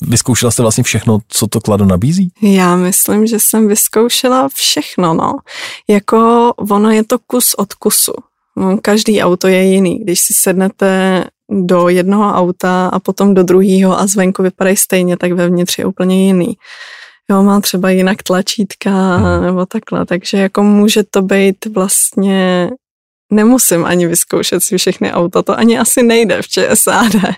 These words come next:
Speaker 2: <laughs> Ale, eh, samozřejmě jako ty typy těch autobusů jsem vyzkoušela všechny.
Speaker 1: Jeden kamarád řidič mi říkal, že jako hodně náročné i fyzicky nařízení jsou třeba, eh, sorky s manuální převodovkou, kde ty lanovody už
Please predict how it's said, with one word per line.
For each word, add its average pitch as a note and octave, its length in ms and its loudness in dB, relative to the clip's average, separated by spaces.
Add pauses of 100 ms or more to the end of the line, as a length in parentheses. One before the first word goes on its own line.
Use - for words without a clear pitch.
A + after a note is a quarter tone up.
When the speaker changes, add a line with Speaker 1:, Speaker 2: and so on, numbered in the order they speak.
(340)
Speaker 2:
<laughs> E4 460 -6
Ale, G3+ 640 2
eh, - 80 -8 (380)
samozřejmě G3 1120 2
jako G3 240 -4
ty A3 200 0
typy G3 320 2
těch G#3+ 220 -2
autobusů F#3 540 0
jsem F3+ 200 -2
vyzkoušela F3+ 520 -2
všechny. - 460 -6 (720)
Speaker 1:
Jeden A#2 300 2
kamarád A#2 380 0
řidič G#2+ 320 0
mi A#2 120 2
říkal, G#2 460 0
že G#2 180 -2
jako G#2+ 220 -6 (420)
hodně A2+ 440 2
náročné G#2 580 -2
i - 60 -8
fyzicky G2+ 380 -2
nařízení G2 500 0
jsou F#2+ 200 -2
třeba, G#2 500 -2 (320)
eh, F2+ 200 -2
sorky G2+ 300 -4
s - 60 -6
manuální G2 400 0
převodovkou, - 680 -4
kde F#2+ 160 -4
ty G#2+ 120 -4
lanovody F#2+ 400 0
už - 120 -8